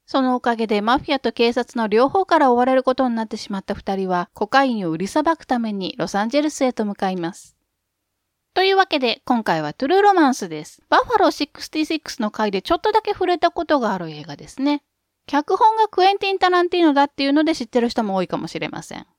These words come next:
タランティーノがまだビデオ屋の店員さんの時代に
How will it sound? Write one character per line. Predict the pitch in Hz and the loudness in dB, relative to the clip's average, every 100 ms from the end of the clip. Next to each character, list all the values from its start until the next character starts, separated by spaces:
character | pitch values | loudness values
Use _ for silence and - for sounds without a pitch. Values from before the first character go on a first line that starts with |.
| _ _ _ _ _ - | _ _ _ _ _ 0
タ | 294 | 2
ラ | 349 | 2
ン | 370 | 0
テ | 359 | 0
ィ | |
ー | |
ノ | 262 | 0
が | 226 | 0
ま | 226 | 0
だ | 202 | 0
ビ | 247 | 0
デ | 302 | 2
オ | 370 | 4
屋 | 381 | 4
の | 370 339 | 2 2
店 | 349 392 | 2 2
員 | |
さ | 440 392 | 2 2
ん | |
の | 381 | 2
時 | 359 | 4
代 | 349 | 4
に | 339 | 4